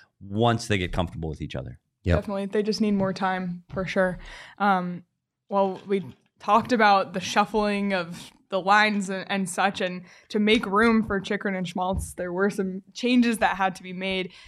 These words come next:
Speaker 3: Um, and Dylan Guenther was actually a scratch today to make room for Schmaltz, and, and then Mayo was out again, um, to let Chychrun back into the lineup. So it kind of, you know,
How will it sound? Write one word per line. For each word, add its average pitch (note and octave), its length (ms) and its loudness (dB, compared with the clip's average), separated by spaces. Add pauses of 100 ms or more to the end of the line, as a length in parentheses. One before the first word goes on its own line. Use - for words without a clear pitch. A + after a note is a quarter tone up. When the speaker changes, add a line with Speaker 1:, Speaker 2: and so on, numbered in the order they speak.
(140)
Speaker 3:
Um, F3 300 -2
and E3+ 260 -2
Dylan A#3+ 300 6
Guenther A3 420 2
was E3 160 -12
actually F#3 500 -6
a F3+ 60 -8
scratch F#3+ 600 0
today F3+ 380 2
to F3+ 140 -8
make F#3 300 -2
room F#3 340 -2 (280)
for F#3+ 100 -6
Schmaltz, F#3 380 2
and, F3 280 -4
and F#3 140 0
then F3 220 0
Mayo F3+ 560 4 (200)
was F3 360 -8 (100)
out F3+ 360 0
again, E3+ 460 -2 (400)
um, D#3+ 280 -4
to G3+ 100 -2
let G3 320 -4 (180)
Chychrun B3 400 2
back G3+ 300 2
into G#3 220 -4
the G3 60 -6
lineup. G3 540 2
So F#3 360 2
it F#3 80 0
kind A3 240 4
of, G#3+ 280 2 (560)
you A#3 120 2
know, G3+ 260 4